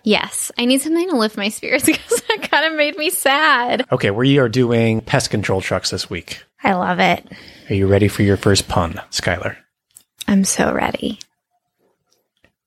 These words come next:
Speaker 2: Might as well.
Speaker 1: <laughs> Mm.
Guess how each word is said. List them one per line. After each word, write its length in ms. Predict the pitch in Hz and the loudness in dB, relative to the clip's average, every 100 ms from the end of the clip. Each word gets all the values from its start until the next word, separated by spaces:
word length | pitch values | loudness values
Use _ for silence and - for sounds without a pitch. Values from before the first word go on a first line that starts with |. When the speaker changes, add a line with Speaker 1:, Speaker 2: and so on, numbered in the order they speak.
| _ _ _ _ _ _ _ _ _ _ _ | _ _ _ _ _ _ _ _ _ _ _
Speaker 2:
Might 420 | 110 113 165 269 - | -2 2 2 0 -2
as 160 | 131 123 | 0 2
well. 540 | 113 98 85 - - _ _ _ _ _ _ 269 | 2 2 0 -8 -20 _ _ _ _ _ _ -6
Speaker 1:
<laughs> 40 | - 285 285 - - 247 - 233 _ _ _ - - - - _ _ _ _ _ - | 0 2 2 0 -2 -4 -4 -10 _ _ _ -14 -14 -14 -18 _ _ _ _ _ 0
Mm. 440 | 226 214 185 185 | 2 4 2 -4